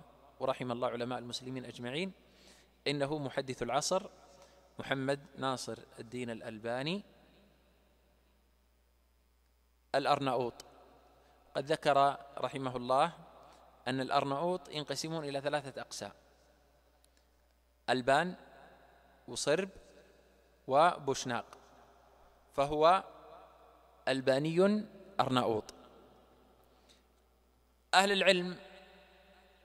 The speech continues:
يعرفون قدر بعضهم البعض، ولا يحكم على العالم إلا الع-، إلا العلماء. قال عنه الشيخ محمد بن إبراهيم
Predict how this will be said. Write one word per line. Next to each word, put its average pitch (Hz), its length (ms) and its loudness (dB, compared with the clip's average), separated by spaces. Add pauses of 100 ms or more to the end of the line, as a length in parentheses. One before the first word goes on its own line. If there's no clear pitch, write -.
(920)
يعرفون 160 400 2
قدر 175 480 4 (160)
بعضهم 139 400 0
البعض، 107 320 -4 (1300)
ولا 143 180 6
يحكم 139 400 0
على 131 180 0
العالم 147 400 0
إلا 139 140 -4
الع-، 123 320 -4
إلا 151 440 0
العلماء. 131 480 -4 (1120)
قال 170 180 8
عنه 156 480 2 (440)
الشيخ 143 380 -4
محمد 131 520 -4 (180)
بن 127 80 -6
إبراهيم 123 640 -6